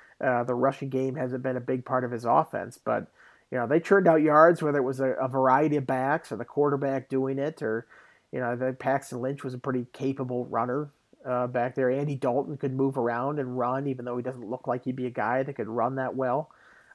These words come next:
Uh, but I think everything works better if the rushing game is working.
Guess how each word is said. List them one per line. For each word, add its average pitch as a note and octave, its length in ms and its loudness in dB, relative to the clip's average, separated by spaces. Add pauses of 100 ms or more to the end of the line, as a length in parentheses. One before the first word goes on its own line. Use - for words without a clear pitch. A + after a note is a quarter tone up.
Uh, B2 460 2 (500)
but C#3 260 2
I D3 100 2
think A3+ 360 6
everything G#3+ 540 8
works E3 280 8
better D3 360 4
if C3 120 0
the C3+ 80 0
rushing C3+ 360 0
game B2+ 300 -4
is A#2+ 180 -8
working. A#2+ 640 -4